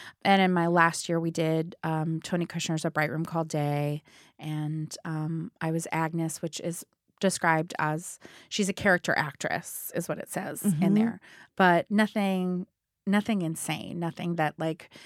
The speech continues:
Speaker 2: It
Speaker 1: made
Speaker 2: wasn't
Speaker 1: me feel like
Speaker 2: painful, and people
Speaker 1: No.
Speaker 2: weren't
Speaker 1: Mm.
Speaker 2: sort of pointing to you and going, "Can't do that part."
Speaker 1: No, no, no, no, no. But then when I, I, when I first came to the city, it was, like, a, a weird roadblock that I had, you know, allowed to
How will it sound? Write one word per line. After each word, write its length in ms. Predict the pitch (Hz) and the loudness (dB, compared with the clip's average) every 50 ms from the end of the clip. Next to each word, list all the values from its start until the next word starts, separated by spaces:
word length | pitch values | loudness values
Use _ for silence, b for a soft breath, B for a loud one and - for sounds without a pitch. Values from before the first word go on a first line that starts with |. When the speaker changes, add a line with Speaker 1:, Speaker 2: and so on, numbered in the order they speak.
| B B | B B
Speaker 2:
It 80 | B 262 | B 8
Speaker 1:
made 60 | 302 | 8
Speaker 2:
wasn't 180 | 302 - 320 294 | 8 8 8 4
Speaker 1:
me 60 | - 160 | 4 4
feel 280 | 220 262 247 240 240 | 4 6 6 6 6
like 140 | - 156 156 | 6 6 6
Speaker 2:
painful, 320 | - 175 170 165 160 156 - 220 | 6 6 6 6 4 2 4 6
and 200 | 226 233 226 214 202 | 6 8 8 8 6
people 200 | 190 180 - - | 6 6 6 6
Speaker 1:
No. 40 | 160 160 | 6 6
Speaker 2:
weren't 500 | 208 214 208 196 196 185 185 190 - - | 6 6 6 6 4 4 2 0 0 0
Speaker 1:
Mm. 200 | 208 220 208 196 | 0 2 2 2
Speaker 2:
sort 180 | 196 190 180 175 | 2 2 2 2
of 120 | 170 - - | 0 -2 -2
pointing 420 | - 214 196 190 180 185 185 185 | -2 0 2 2 0 0 -2 -2
to 120 | - - 202 | -2 -2 0
you 40 | 185 | 0
and 80 | 185 | 0
going, 280 | 175 180 175 165 170 165 | 0 0 0 0 -2 -4
"Can't 280 | - - 208 190 180 175 | -6 -6 -6 -6 -4 -2
do 120 | 214 214 | -2 0
that 220 | 208 254 277 285 | 2 2 0 0
part." 280 | - 240 233 220 220 220 | 0 0 2 4 6 8
Speaker 1:
No, 460 | 220 226 226 220 214 202 196 190 185 | 8 8 10 10 8 8 6 4 4
no, 160 | 180 175 170 | 2 2 2
no, 140 | 170 160 160 | 2 0 -2
no, 260 | 160 - - - - - _ _ _ _ - | -4 -6 -10 -12 -16 -18 _ _ _ _ -8
no. 280 | 165 160 - - - - _ _ _ _ | -8 -6 -8 -8 -12 -18 _ _ _ _
But 160 | - 196 190 - | -2 -2 0 2
then 160 | 196 196 196 | 0 0 2
when 140 | 190 185 180 | 0 0 0
I, 180 | 175 175 175 - - | -2 -2 -4 -4 -4
I, 240 | 185 180 175 175 - - _ _ _ _ _ _ _ _ _ _ _ _ - | -4 -2 -4 -4 -8 -12 _ _ _ _ _ _ _ _ _ _ _ _ -6
when 160 | 190 190 185 175 | -2 0 0 0
I 60 | 170 | 0
first 240 | - - 180 - - | 0 -2 -2 -2 -4
came 180 | - 180 175 170 | -4 -4 -4 -4
to 80 | 165 | -4
the 60 | 160 | -6
city, 340 | - - - 180 165 165 160 | -4 -2 -2 0 0 0 -2
it 100 | 160 - - | -2 -2 0
was, 500 | 180 185 190 220 240 226 190 - - - | 2 4 4 4 4 2 0 -4 -8 -6
like, 320 | 208 180 175 175 - - - _ - - | -2 -2 -2 -2 -2 -6 -16 _ -6 -2
a, 180 | 185 185 185 - - | -2 -2 -2 0 0
a 60 | 185 | 0
weird 220 | 185 190 180 175 | 2 2 0 2
roadblock 520 | 180 175 170 175 180 - 175 165 160 160 - | 2 4 2 2 2 2 2 2 2 2 -2
that 120 | - 170 165 | -6 -4 -2
I 100 | 165 165 | -2 -2
had, 380 | 165 151 165 156 160 160 170 - B B B B B B B B B | -2 0 2 2 2 0 -2 -6 B B B B B B B B B
you 120 | - 247 | 2 4
know, 160 | 240 247 233 - - | 6 6 6 6 6
allowed 440 | 190 190 180 175 180 185 202 196 | 6 6 8 8 8 8 6 4
to 340 | - - 190 185 180 185 185 | 2 0 0 0 0 -2 -4